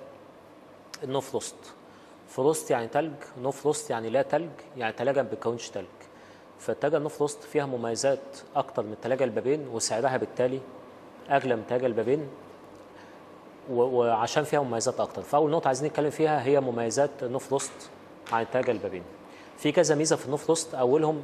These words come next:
إن هي ما بتكونش تلج، وده السبب إن هم سموها نو frost. فعايزين قبل ما نكمل المميزات نعرف الأول إيه ميزة عدم تكون تلج وإزاي ما بيكونش تلج.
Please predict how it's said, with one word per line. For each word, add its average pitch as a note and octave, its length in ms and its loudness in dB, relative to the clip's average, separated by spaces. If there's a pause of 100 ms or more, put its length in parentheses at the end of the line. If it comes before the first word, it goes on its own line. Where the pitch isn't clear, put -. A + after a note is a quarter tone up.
إن A#2 60 -6
هي C3+ 120 2
ما C3+ 100 2
بتكونش A#2 420 -2
تلج، F#2+ 200 -2 (140)
وده G#2+ 120 4
السبب C3+ 360 4
إن A#2 100 0
هم C3+ 140 0
سموها A#2+ 440 -2 (560)
نو A#2 60 0
frost. - 360 -8 (460)
فعايزين A#2+ 360 4
قبل F3+ 160 2
ما D3+ 80 4
نكمل E3 280 2
المميزات B2+ 580 0 (540)
نعرف D3 320 2
الأول B2+ 280 2
إيه E3 180 2
ميزة E3+ 340 4
عدم D3 220 4
تكون D#3+ 300 2
تلج E3 240 2
وإزاي C3 260 4
ما D3 100 2
بيكونش A#2 380 -2
تلج. G2 160 -4